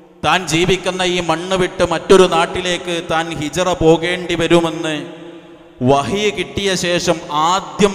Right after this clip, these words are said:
റസൂൽ സല്ലല്ലാഹു അലൈഹി വസല്ലമ മനസ്സിലാക്കിയ സത്യം അതായിരുന്നു. ഹിറാ ഗുഹയിൽ നിന്ന് ജിബ്രീലിനെ കാണുകയും ജിബ്രീൽ റസൂൽ സല്ലല്ലാഹു അലൈഹി വസല്ലമയെ ചേർത്ത് പിടിക്കുകയും വിശുദ്ധ ഖുർആനിലെ സൂറത്തുൽ അലക്കിൻ്റെ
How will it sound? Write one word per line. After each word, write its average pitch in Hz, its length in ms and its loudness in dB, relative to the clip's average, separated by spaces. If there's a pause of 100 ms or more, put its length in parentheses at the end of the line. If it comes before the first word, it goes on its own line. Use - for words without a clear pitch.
റസൂൽ 175 200 2 (100)
സല്ലല്ലാഹു 165 460 -2
അലൈഹി 156 260 -4
വസല്ലമ 147 440 -4
മനസ്സിലാക്കിയ 143 560 -6 (100)
സത്യം 135 360 -6
അതായിരുന്നു. 107 500 -6 (1120)
ഹിറാ 147 260 2
ഗുഹയിൽ 160 400 4
നിന്ന് 160 240 -2 (760)
ജിബ്രീലിനെ 170 520 -2
കാണുകയും 160 480 0 (800)
ജിബ്രീൽ 175 380 0 (240)
റസൂൽ 175 180 6 (120)
സല്ലല്ലാഹു 175 520 2
അലൈഹി 175 260 -2
വസല്ലമയെ 170 500 -4 (120)
ചേർത്ത് 180 460 -2
പിടിക്കുകയും 175 580 -2 (680)
വിശുദ്ധ 156 280 0
ഖുർആനിലെ 165 480 4
സൂറത്തുൽ 165 460 2
അലക്കിൻ്റെ 165 420 -4